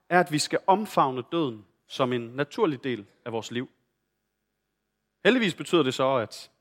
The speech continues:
lidt over halvdelen af dansk befolkning mener, at der er en eller anden form for efterliv. Det kan man da være glad for. Der var engang en fyr, der hed Peter Crift, en filosof, der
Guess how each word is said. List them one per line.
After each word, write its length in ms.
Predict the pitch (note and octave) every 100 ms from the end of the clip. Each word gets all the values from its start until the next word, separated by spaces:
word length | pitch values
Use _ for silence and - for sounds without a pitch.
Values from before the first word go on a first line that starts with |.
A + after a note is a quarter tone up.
| _ _ _ _
lidt 160 | D3 D3
over 140 | B2+
halvdelen 520 | B2+ C3+ C#3 A#2 G2+
af 200 | - A2+
dansk 380 | - A#2+ - -
befolkning 540 | C3 A2+ B2 A#2 A#2+ A2 _ _
mener, 280 | B2+ B2+ G#2+
at 60 |
der 60 | G#2
er 40 |
en 40 | A#2
eller 140 | C3
anden 120 | G#2+
form 200 | - A2+
for 140 | - -
efterliv. 500 | E3+ - G#2+ G2+ G2 _ _ _ _ _
Det 80 | B2
kan 60 | A#2+
man 100 | G2+
da 140 | G2 - _ _ _ _
være 100 | A2
glad 180 | A2 A2+
for. 220 | - - _ _ _ _ _ _ _ _ _ _ _ _ _ _ _ _ _ _ -
Der 60 | D3+
var 140 | F3+
engang 380 | F3+ F3 E3+ - - _ _ _ _ _ _ _ _ _ -
en 100 | C#3
fyr, 300 | - F3 D3+ - - -
der 60 |
hed 120 | B2+ C3 - - _ _ _ _ _
Peter 180 | D3 C3
Crift, 580 | - F3 F3 - - - _ _ _ _
en 80 | -
filosof, 680 | - C3 B2 C#3+ D3+ - - _ _ _ _
der 200 | D3 C#3